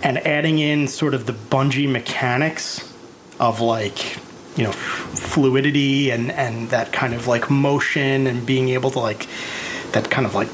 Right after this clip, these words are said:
snap that they have with their guns. It doesn't even have to be first person.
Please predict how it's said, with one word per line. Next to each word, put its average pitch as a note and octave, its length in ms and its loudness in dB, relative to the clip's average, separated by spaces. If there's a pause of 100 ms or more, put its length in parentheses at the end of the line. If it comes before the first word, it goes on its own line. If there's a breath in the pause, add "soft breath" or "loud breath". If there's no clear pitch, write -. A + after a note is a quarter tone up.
(140)
snap - 640 -2
that B2+ 120 -2
they C3 100 0
have A#2+ 300 0
with A2+ 120 -2
their A#2+ 120 0
guns. A#2+ 400 2
It A#2 60 -4
doesn't F#3 200 2
even G3 140 2
have D#3 120 0
to D3+ 60 -2
be C#3 60 2
first C3 360 -2
person. A2 460 -4